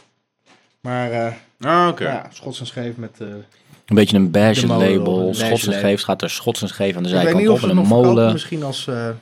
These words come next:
Speaker 3: Een zeer
Speaker 1: Peter
Speaker 3: at-
Speaker 1: Paul of, eh, Menno of, eh, Sean dit hoort, dan kunnen ze daarop, eh, replyen. We horen graag meer.
Speaker 3: Een hele atyp-, een heel atypisch label, inderdaad.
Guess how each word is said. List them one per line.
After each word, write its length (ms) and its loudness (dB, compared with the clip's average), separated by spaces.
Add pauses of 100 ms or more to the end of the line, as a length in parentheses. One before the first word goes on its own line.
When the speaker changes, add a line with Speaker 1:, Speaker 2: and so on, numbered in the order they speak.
(320)
Speaker 3:
Een 120 -6
zeer 120 -2
Speaker 1:
Peter 140 2
Speaker 3:
at- 80 -2
Speaker 1:
Paul 340 0
of, 200 -10
eh, 160 -4
Menno 460 -6
of, 300 -14
eh, 80 -8 (120)
Sean 340 -6
dit 120 -6
hoort, 300 -6
dan 160 -12
kunnen 220 -10
ze 120 -16
daarop, 400 -16
eh, 60 -14 (220)
replyen. 540 -8
We 100 -16
horen 220 -6
graag 240 -10
meer. 240 -10 (1300)
Speaker 3:
Een 100 -8
hele 220 -2
atyp-, 380 -10
een 120 -8
heel 240 -4
atypisch 340 -8
label, 320 -8
inderdaad. 480 -12